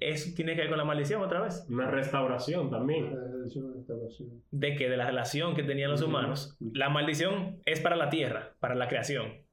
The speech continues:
Speaker 1: pero la vergüenza es para los humanos. Y podemos ver cómo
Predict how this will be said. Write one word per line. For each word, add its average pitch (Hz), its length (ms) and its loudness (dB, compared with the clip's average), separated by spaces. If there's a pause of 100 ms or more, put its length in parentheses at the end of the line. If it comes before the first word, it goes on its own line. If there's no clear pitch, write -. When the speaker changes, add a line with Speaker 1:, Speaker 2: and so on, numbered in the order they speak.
(120)
Speaker 1:
pero 131 200 2
la 135 160 4
vergüenza 135 500 2
es 123 80 -2
para 135 180 2
los 139 140 0
humanos. 117 560 -2 (320)
Y 147 140 0
podemos 170 400 2
ver 143 240 2
cómo 143 500 0